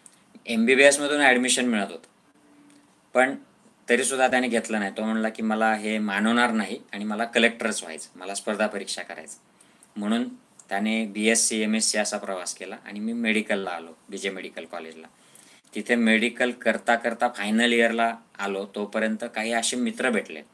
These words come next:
की ज्यातला एकाला वैताग आला मेडिसिनचा, म्हणून त्याने स्पर्धा परीक्षेचा मार्ग धरला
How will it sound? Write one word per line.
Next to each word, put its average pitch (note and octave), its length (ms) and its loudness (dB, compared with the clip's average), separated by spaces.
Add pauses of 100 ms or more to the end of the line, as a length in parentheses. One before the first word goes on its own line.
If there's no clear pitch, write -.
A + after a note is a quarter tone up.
(600)
की A#2 100 -6
ज्यातला A#2+ 440 0
एकाला A#2+ 720 2 (160)
वैताग A2 500 4
आला F#2+ 220 0
मेडिसिनचा, F2+ 580 -8 (560)
म्हणून G#2 220 -4
त्याने A2 220 0
स्पर्धा G#2+ 340 0
परीक्षेचा G#2+ 500 -4
मार्ग G2 340 -4
धरला D#2 280 -16